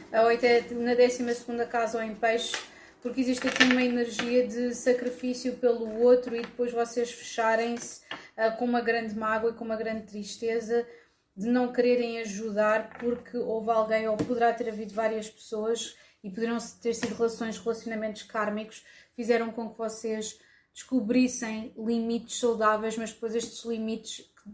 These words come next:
em vez de saudáveis, começassem a calcificar e a afastarem-vos das outras pessoas por uma questão de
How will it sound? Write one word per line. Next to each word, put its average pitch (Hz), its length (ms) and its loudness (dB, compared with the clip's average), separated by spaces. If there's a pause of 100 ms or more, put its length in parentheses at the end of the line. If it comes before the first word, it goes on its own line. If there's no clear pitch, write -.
(140)
em 226 160 -4
vez 247 260 2
de - 60 -12
saudáveis, 226 680 0
começassem 226 680 -6
a 220 80 -6
calcificar 220 1080 -4 (340)
e 226 100 2
a 233 80 6
afastarem-vos 226 680 0
das 220 220 -2
outras 202 320 -4
pessoas 185 440 -4
por - 160 -10
uma 208 160 -4
questão 208 420 -4
de 202 240 -2